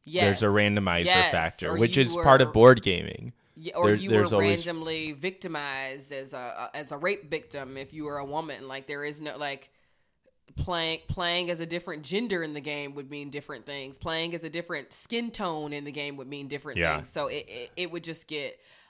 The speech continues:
Speaker 1: off the rails, and I, I think there's a way to do it without maybe, like, playing.
Speaker 2: S-
Speaker 1: Th-, they did try to do some sort of, like, M L K virtual tour. Like, look this up in a minute. Um, but I, I think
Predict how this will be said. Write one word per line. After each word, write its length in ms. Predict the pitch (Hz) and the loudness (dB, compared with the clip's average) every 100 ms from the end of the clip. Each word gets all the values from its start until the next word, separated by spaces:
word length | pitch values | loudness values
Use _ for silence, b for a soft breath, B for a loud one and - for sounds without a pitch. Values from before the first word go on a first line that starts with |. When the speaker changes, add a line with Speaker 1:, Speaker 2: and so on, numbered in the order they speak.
| _ | _
Speaker 1:
off 240 | 135 131 | -2 -2
the 100 | 131 | -8
rails, 600 | 127 127 123 110 123 131 | -10 -10 -8 -10 -12 -10
and 260 | 131 117 131 - | -12 -12 -14 -10
I, 120 | 135 | -10
I 100 | 143 | -10
think 180 | 156 151 | -12 -12
there's 180 | 151 139 | -12 -12
a 40 | |
way 120 | 139 | -12
to 100 | 127 | -12
do 220 | 127 127 117 | -12 -12 -12
it 80 | |
without 360 | 117 135 127 104 | -12 -12 -12 -12
maybe, 280 | 123 107 113 | -14 -14 -14
like, 360 | 104 95 _ | -14 -16 _
playing. 540 | - 143 123 101 110 135 b b | -12 -12 -12 -14 -16 -18 b b
Speaker 2:
S- 120 | - 180 | -10 -10
Speaker 1:
Th-, 120 | 170 | 0
they 140 | 294 | 0
did 240 | - 339 - | 0 -8 -6
try 180 | 247 | -6
to 80 | 202 | -6
do 120 | 202 | -8
some 220 | 196 202 196 | -8 -8 -8
sort 180 | 196 | -8
of, 80 | 175 | -8
like, 200 | 160 139 - | -10 -12 -10
M 180 | 175 196 | -8 -6
L 180 | 190 | -6
K 360 | 180 180 175 180 | -8 -10 -8 -8
virtual 480 | 160 156 170 175 165 | -6 -8 -8 -8 -8
tour. 680 | - - 160 165 160 156 151 | -10 -12 -6 -4 -2 -4 -6
Like, 300 | 131 127 - | -8 -12 -12
look 220 | 254 320 | -12 -10
this 180 | 302 - | -12 -6
up 300 | 147 123 - 135 | -4 -4 -6 -10
in 80 | 131 | -10
a 40 | |
minute. 340 | 131 131 98 | -8 -8 -10
Um, 360 | - 113 107 - b b b b b _ | -10 -10 -12 -18 b b b b b _
but 200 | 143 117 - | -6 -4 -4
I, 140 | 123 - | -6 -6
I 80 | |
think 280 | 143 143 139 | -12 -14 -16